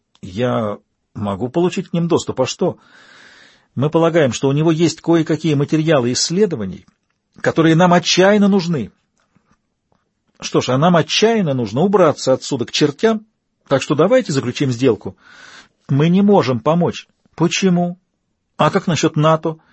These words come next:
Не можете ли вы прислать сюда каких-нибудь командос, чтобы вытащить нас или типа того?"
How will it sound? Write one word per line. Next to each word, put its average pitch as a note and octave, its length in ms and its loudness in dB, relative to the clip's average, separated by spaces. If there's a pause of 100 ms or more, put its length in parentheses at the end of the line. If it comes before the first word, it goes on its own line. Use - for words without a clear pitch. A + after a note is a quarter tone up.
(680)
Не C#3 140 4
можете G3 320 4
ли D#3 80 2
вы D3 100 4
прислать E3 400 0
сюда C#3 180 0
каких-нибудь D3 520 -4
командос, F3 560 2
чтобы A2+ 240 -2
вытащить E3+ 420 -4
нас C3+ 240 -2
или C#3+ 120 0
типа - 180 -8
того?" C#3 320 0